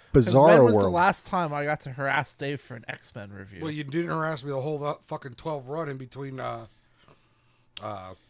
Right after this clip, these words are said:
Speaker 3: Blue and Gold finished up and House started,
Speaker 1: No,
Speaker 3: so.
Speaker 1: 'cause Matthew Rosenberg did a great job.
Speaker 3: Right?
Speaker 2: Does he need to talk in?
Speaker 1: Mm-hmm.
Speaker 2: Yeah, okay.
Speaker 3: Is it not close enough?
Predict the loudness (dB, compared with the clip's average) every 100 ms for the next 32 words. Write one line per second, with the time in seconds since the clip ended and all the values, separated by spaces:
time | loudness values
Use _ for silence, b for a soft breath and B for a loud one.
0 | _ _ _ _ -8 -6 -6 -6 -8 -8
1 | -10 -8 -8 -8 -8 -12 -14 -14 -20 -20
2 | _ -10 -8 -10 -12 -14 -14 -8 -6 -4
3 | -6 -8 -6 -6 -6 -6 -6 -6 -8 -10
4 | -8 -10 -10 -8 -6 -6 -2 -2 -2 -4
5 | -8 -8 -10 -18 -20 -20 _ _ _ _
6 | _ _ _ _ -10 -8 -6 -8 -12 -14
7 | -14 -12 -16 -16 -20 _ -20 -20 -20 -16
8 | -14 -14 -18 -20 -20 _ _ _ _ _
9 | _ _ _ _ _ _ _ _ _ _
10 | _ _ _ _ -20 -18 -14 -16 -12 -12
11 | -12 -14